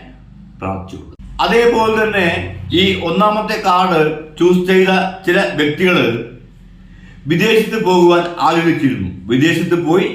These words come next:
ജോലി നോക്കുവാൻ ആഗ്രഹിച്ചിരുന്നു. നിങ്ങളുടെ ആ ആഗ്രഹം ഉടൻ തന്നെ നടക്കാൻ പോകുന്നുണ്ടെന്ന് യൂണിവേഴ്സ് ഇവിടെ നിങ്ങളെ അറിയിക്കുകയാണ്. നിങ്ങൾ ഹാപ്പി ആവുക. നിങ്ങളുടെ മനസ്സിപ്പോൾ ഹാപ്പി അല്ല,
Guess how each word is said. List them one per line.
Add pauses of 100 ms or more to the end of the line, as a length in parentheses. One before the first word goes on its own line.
ജോലി
നോക്കുവാൻ (600)
ആഗ്രഹിച്ചിരുന്നു. (1300)
നിങ്ങളുടെ (320)
ആ (240)
ആഗ്രഹം (480)
ഉടൻ (100)
തന്നെ (340)
നടക്കാൻ (120)
പോകുന്നുണ്ടെന്ന് (600)
യൂണിവേഴ്സ്
ഇവിടെ (460)
നിങ്ങളെ (320)
അറിയിക്കുകയാണ്.
നിങ്ങൾ (100)
ഹാപ്പി (100)
ആവുക. (520)
നിങ്ങളുടെ
മനസ്സിപ്പോൾ (100)
ഹാപ്പി (100)
അല്ല,